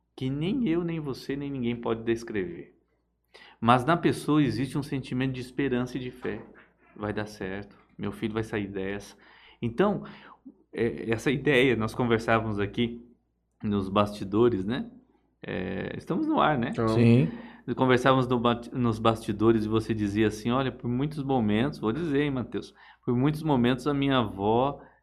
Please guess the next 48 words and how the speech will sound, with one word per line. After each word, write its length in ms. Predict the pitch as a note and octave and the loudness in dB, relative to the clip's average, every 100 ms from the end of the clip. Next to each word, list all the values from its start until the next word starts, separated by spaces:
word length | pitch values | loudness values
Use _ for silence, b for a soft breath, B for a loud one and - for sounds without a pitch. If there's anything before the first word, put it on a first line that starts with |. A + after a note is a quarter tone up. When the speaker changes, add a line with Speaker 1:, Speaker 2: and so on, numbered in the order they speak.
| _ | _
Speaker 1:
em 200 | - C3+ | -8 0
momentos 400 | A#2+ A#2 B2 B2 A2+ | 4 4 4 2 0
de 80 | |
depressão 460 | A2+ A#2 A2 - A#2+ | 2 2 -2 -2 0
na 80 | A2+ | 0
minha 160 | A2 | 0
família, 420 | G#2 G#2+ G#2 A#2+ A#2+ | -2 -2 0 0 -2
em 40 | |
situações, 600 | - - A2 G#2 C#3+ C3+ | -12 -4 -2 -2 -4 -4
o 60 | C3+ | -4
que 160 | C#3 | -8
fez 340 | - - F3+ F3+ | -4 4 4 4
a 60 | |
família 500 | E3+ C3 A#2 A2+ G#2+ | 0 -2 2 2 0
se 240 | G#2 - A#2+ | -4 -6 -10
segurar 840 | - C3+ B2+ A2+ A2 B2+ D#3+ C3 | -4 -2 0 0 2 4 4 2
e 160 | A2 A2 | 2 0
a 60 | |
coisa 420 | G#2+ A#2+ A#2 A2+ A2+ | 2 2 4 2 0
caminhar 460 | B2+ A#2 A2 C#3 | 0 0 0 -4
foi 280 | - E3 F3 | -6 -6 -4
a 60 | G3+ | -6
fé 280 | - E3 | 0 0
da 120 | F#3 G3 | 2 -2
minha 180 | G3+ | -2
avó." 280 | G3+ G#2+ G#2+ - | -2 -2 -2 -2
Speaker 2:
Sim. 480 | A2+ G#2+ A2 A2+ B B | 0 2 2 -2 B B
Speaker 1:
E 120 | C3+ | 2
isso 180 | E3+ - | 2 2
é 60 | C#4+ | 0
bom, 520 | D#3+ E3 G#3+ C#3+ - _ | 2 2 2 -4 -10 _
ter 160 | C3+ B2 | 2 6
essa 20 | |
Speaker 2:
Claro, 400 | A2+ A#2+ E3 - | 10 10 10 10
Speaker 1:
ideia. 160 | A#2+ A2 | 8 8
Speaker 2:
sem 240 | E3+ A#3 | 6 4
dúvida. 320 | D3+ E3+ A#3 C#3+ B | 0 0 -2 -8 B
Speaker 1:
Só 220 | - F3 | 2 2
que, 340 | F3 G3+ - - - _ _ - | 2 -2 -2 -6 -20 _ _ -4
às 180 | B2+ - | -4 4
vezes, 480 | D#3+ A3 E3 A#2+ B2+ | 6 8 4 0 0
nós 260 | C#3 D3+ | 0 0
também 480 | D#3+ C3+ D3 F#3 A2+ - _ _ | -2 0 0 -2 -6 -16 _ _
vivemos 540 | C3 C3+ C3+ F3+ F#3 | -4 0 2 2 0
sentimentos 580 | - D3+ D3+ A#2+ D3+ E3+ | -2 -4 0 0 0 -4
que 100 | - | -4
os 120 | F#3+ | 0
outros 500 | D#3+ E3+ A3 F#3+ - | 2 2 0 -6 -8